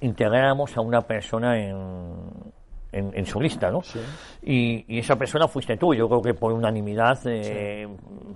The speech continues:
Speaker 1: pensamos que era la persona más adecuada, más ecuánime,
Speaker 2: Ujú.
Speaker 1: más preparada, eh, con una formación, porque tú siempre, eh, has sido una persona sosegada, es decir, tú tienes
Speaker 2: Sí.
Speaker 1: carácter, pero también es verdad que transmites,
Speaker 2: Sí.
Speaker 1: eh, tranquilidad,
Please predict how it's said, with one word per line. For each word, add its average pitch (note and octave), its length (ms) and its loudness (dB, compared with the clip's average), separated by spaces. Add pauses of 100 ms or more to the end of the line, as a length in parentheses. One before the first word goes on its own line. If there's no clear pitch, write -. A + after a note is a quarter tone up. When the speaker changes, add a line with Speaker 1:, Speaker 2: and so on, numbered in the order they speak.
Speaker 1:
pensamos G#2+ 360 0
que A#2 100 4
era A#2 80 8
la A2 140 6
persona A2 320 -2
más A2+ 240 -2
adecuada, B2 460 4
más A2 240 -6
ecuánime, B2 560 0 (140)
Speaker 2:
Ujú. A#2 240 -10
Speaker 1:
más B2 220 2
preparada, B2+ 720 8 (340)
eh, A2+ 460 0
con A#2 120 -6
una C3 120 4
formación, B2+ 500 0 (140)
porque C3 200 2
tú F3+ 140 4
siempre, A3+ 400 4 (300)
eh, C#3+ 160 -6
has D3 80 2
sido F3+ 140 6
una D#3+ 40 10
persona E3 280 2
sosegada, C3+ 680 6
es G#2+ 80 -6
decir, A2 140 -6
tú B2+ 120 2
tienes C#3 200 2
Speaker 2:
Sí. C3 60 -4
Speaker 1:
carácter, D#3 380 6
pero C#3 160 2
también D#3 240 0
es F#3 60 4
verdad F#3 220 6
que F#3+ 100 0
transmites, C#3+ 540 -2 (340)
Speaker 2:
Sí. - 160 -6
Speaker 1:
eh, C3+ 500 4 (240)
tranquilidad, C#3+ 580 6